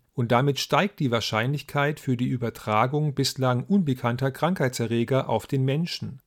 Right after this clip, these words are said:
Durch die Globalisierung kann sich ein neuer Erreger sehr schnell weltweit ausbreiten.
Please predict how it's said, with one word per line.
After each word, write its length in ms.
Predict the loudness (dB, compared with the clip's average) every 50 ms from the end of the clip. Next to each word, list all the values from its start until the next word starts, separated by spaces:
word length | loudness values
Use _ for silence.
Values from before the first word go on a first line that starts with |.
| _ _ _ _ _ _ _ _ _ _ _ _ _ _ 0
Durch 180 | 2 2 2 2
die 160 | 0 -2 0
Globalisierung 880 | 2 2 4 4 6 4 4 2 0 0 2 4 4 4 4 2 0 0
kann 220 | 0 0 0 0
sich 180 | 0 -2 -4 -2
ein 140 | -2 0 0
neuer 240 | 2 2 2 2
Erreger 480 | 0 0 0 0 0 0 2 2 0 -2
sehr 240 | 0 0 0 0 0
schnell 340 | 0 0 0 0 2 2 2
weltweit 540 | 2 2 2 0 -2 -2 0 0 0 0
ausbreiten. 840 | 0 -2 0 -2 -4 -6 -6 -6 -6 -4 -6 -8 -10 -12 -12 -12